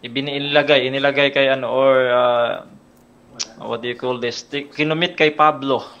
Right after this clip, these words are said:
According to verse number seven, sabi niya, "The gospel of the circumcision, un-, uncircumcision."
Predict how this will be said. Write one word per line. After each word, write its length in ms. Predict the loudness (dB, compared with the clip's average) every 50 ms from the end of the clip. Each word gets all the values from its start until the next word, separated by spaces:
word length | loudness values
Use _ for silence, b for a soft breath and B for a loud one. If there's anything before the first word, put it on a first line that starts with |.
| -20 _ _ _ _ -6 -6
According 400 | -2 0 0 2 2 2 2 0
to 80 | -2
verse 240 | -4 -4 -4 -4 -4
number 160 | -2 0 0
seven, 480 | 0 2 2 2 2 4 2 -4 -4 -4
sabi 320 | -4 -2 -2 -2 -2 -4
niya, 240 | -4 -4 -4 -4 -6 -10 b b b b b b b b _ -6
"The 240 | -2 -2 -2 -2 0
gospel 800 | 2 4 4 4 2 -2 -10 -4 2 4 4 4 4 2 -2 -2
of 480 | 2 6 6 6 6 4 -2 -12 -6 2
the 240 | 4 4 4 4 2
circumcision, 1120 | 0 0 0 0 0 0 -2 -2 -2 -2 -2 -6 -8 -6 -6 -4 -2 0 0 0 0 -2 -10 _ _ _ _ _ _ _ _ _ _ _ _ 4
un-, 240 | 4 4 4 2 0
uncircumcision." 960 | 0 0 0 0 0 -4 -2 -2 -4 -4 -4 -8 -6 -4 -2 -2 -4 -4 -6